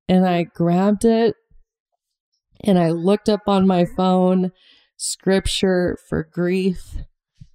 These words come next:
And I read the Bible for hours and hours and hours. And I can tell you this, I started to feel slightly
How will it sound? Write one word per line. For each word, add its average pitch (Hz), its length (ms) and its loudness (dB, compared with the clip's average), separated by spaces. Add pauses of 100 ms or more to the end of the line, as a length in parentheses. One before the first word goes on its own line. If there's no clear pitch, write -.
(100)
And 175 240 0
I 170 160 2
read 202 460 -2
the 214 80 -4
Bible 202 500 -4
for - 300 -12 (100)
hours 190 680 -2
and 180 280 -4
hours 185 520 -2
and 175 220 -6
hours. 165 680 -4 (640)
And 175 480 0 (300)
I 175 100 2
can 180 200 0
tell 202 240 -2
you 226 160 2
this, 196 400 -2
I 165 80 2
started 180 420 -2
to 175 80 0
feel 170 540 -4 (100)
slightly 165 1300 -6